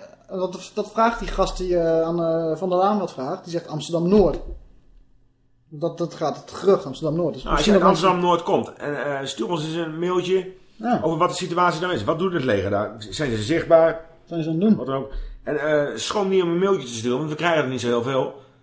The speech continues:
Speaker 2: Dus, eh, niet denken van, dat doen een ander wel. Als je uit Amsterdam-Noord komt,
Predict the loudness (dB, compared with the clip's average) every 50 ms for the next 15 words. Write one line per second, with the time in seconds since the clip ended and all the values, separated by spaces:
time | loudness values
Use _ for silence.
0 | _ _ _ _ _ _ _ _ _ -8 -6 -6 -6 -6 -6 -4 -2 0 0 0
1 | 2 2 2 0 0 -2 -4 -4 -2 -2 -2 0 0 0 0 0 2 4 6 6
2 | 6 4 2 0 0 0 0 -2 -2 -2 -2 -2 -2 0 0 2 0 2 2 0
3 | 0 -2 -4 -8